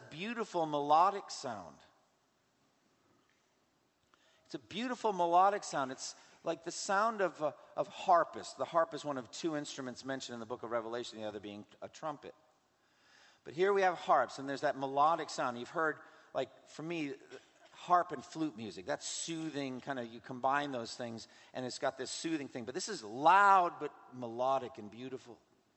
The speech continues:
And, and his mind, John, uh, like, hearkens the readers of Revelation back to Revelation four, where we have that heavenly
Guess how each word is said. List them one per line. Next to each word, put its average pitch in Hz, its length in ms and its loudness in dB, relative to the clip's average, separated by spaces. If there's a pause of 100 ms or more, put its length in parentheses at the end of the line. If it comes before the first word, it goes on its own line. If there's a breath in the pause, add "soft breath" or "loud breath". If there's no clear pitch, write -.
(2000 soft breath)
And, 160 280 0
and 165 280 -2
his 160 280 0
mind, 202 560 0
John, 190 480 0 (160)
uh, 147 200 2 (360)
like, 143 220 -6
hearkens 190 380 -8
the 135 100 -6
readers 160 500 -4
of 135 100 -6
Revelation 151 640 -2 (100)
back 175 400 4
to 143 260 -4
Revelation 143 580 -2 (140)
four, 131 460 0 (260 loud breath)
where 156 120 2
we 151 100 0
have 156 120 6
that 143 200 2
heavenly 160 680 -2